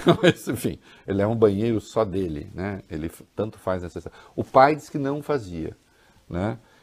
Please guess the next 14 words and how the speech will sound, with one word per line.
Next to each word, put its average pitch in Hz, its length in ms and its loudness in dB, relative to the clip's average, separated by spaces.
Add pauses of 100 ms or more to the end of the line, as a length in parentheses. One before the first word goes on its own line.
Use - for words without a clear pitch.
E 120 120 6
aí 143 160 8
tem 147 160 6
o - 20 4
negócio 120 680 6
dos 95 240 -4
dois, 110 360 0
da, 95 220 2
dos 92 220 -4
dois 107 200 2
sóis, 101 560 2
enfim, 175 560 -6 (180)
a - 40 -12
gente 269 280 -8